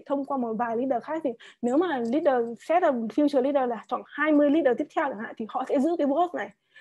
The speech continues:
Thì th-, in case là cái next leader là offline hoặc next leader là không process cái vote thì tầm hai mươi leader tiếp theo nó sẽ giữ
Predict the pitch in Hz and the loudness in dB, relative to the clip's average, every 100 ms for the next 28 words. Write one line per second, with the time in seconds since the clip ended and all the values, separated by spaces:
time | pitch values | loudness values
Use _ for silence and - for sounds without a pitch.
0 | - _ 247 240 - 220 302 320 320 330 | -20 _ -6 -4 -4 0 4 4 4 4
1 | 330 - - 247 240 247 302 339 359 302 | 4 0 0 0 2 4 2 2 2 4
2 | 262 240 202 - 302 285 277 240 269 311 | 4 2 0 0 2 0 0 0 0 0
3 | 285 247 233 285 294 277 339 269 269 370 | -2 -2 -2 -2 -2 0 0 2 2 2
4 | - - _ 254 226 - 247 - 302 320 | -2 -20 _ -2 0 0 0 0 2 2
5 | 311 311 330 254 320 349 311 254 254 - | 4 4 4 2 0 -2 0 0 0 2
6 | 277 320 - - | 2 0 -10 0